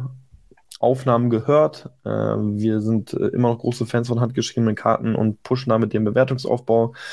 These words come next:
Deswegen handgeschriebene Karten, um den Bewertungsaufbau auf die ersten hundert Bewertungen zu pushen. Fünfhundert handgeschriebene Karten bestellen, Q-R-Code mit U R L Genius nutzen. Genau.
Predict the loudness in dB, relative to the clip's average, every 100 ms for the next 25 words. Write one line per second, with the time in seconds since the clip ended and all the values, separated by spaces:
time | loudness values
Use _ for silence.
0 | -16 -8 0 0 2 0 0 0 0 2
1 | 2 2 2 0 2 4 4 4 2 2
2 | -2 -2 -4 0 0 0 0 -2 -2 0
3 | 0 2 2 2 2 2 0 -6 -4 -2
4 | 0 0 0 2 2 4 2 2 -2 -2
5 | 0 0 2 2 2 2 -2 0 2 2
6 | 0 -10 -20 _ -4 4 4 4 0 0
7 | -2 -6 0 0 -2 -2 0 0 2 0
8 | -2 -6 0 2 2 0 -4 -2 0 0
9 | -2 -4 -4 -10 _ _ _ _ -10 -4
10 | -2 -2